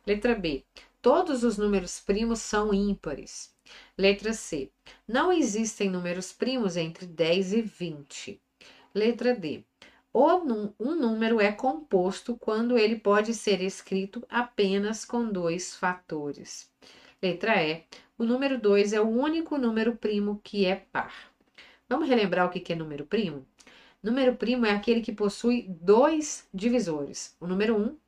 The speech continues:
e ele mesmo. Então, nós temos exemplos aqui: ó. Dois, três, cinco, sete, onze, treze,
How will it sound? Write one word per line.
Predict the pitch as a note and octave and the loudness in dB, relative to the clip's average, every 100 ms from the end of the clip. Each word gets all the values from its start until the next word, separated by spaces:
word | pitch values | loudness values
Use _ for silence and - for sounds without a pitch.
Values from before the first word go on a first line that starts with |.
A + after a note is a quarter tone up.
| _ | _
e | G#3+ G3+ | 0 0
ele | G3+ | 2
mesmo. | F3+ C3 - _ _ - _ _ | -2 -8 -14 _ _ -20 _ _
Então, | F3 F3 | -4 -2
nós | F#3+ | -2
temos | - F#3 F#3 | 0 -2 0
exemplos | F3+ F3+ F3 F3+ | -2 -2 -4 -6
aqui: | F#3 F#3 C3 | -8 -6 -8
ó. | - _ _ _ _ | -8 _ _ _ _
Dois, | E3 G#3 G#3 G3+ G3 G3 - - - _ _ | -2 2 4 4 4 0 -8 -14 -18 _ _
três, | - F#3 F3+ F3 F3 - - - _ _ _ _ _ _ _ _ - | -4 0 0 0 -6 -10 -16 -18 _ _ _ _ _ _ _ _ -14
cinco, | - - G3 F3+ F3 - F3+ F3 - - _ | -10 -4 -2 -2 -6 -6 -6 -6 -16 -20 _
sete, | - - - E3+ D#3+ D#3+ - - F3 E3+ - - - _ _ E3+ | -14 -6 0 2 2 -2 -12 -10 -10 -10 -16 -20 -20 _ _ -2
onze, | F3+ F3+ F#3 F#3 E3+ F3+ F#3 F3+ _ _ _ - - _ _ | 0 2 0 -2 -4 -4 -6 -8 _ _ _ -20 -20 _ _
treze, | - F#3 F#3 F#3 F3+ F3 - F3+ F3 | -2 2 4 4 0 -2 -8 -8 -8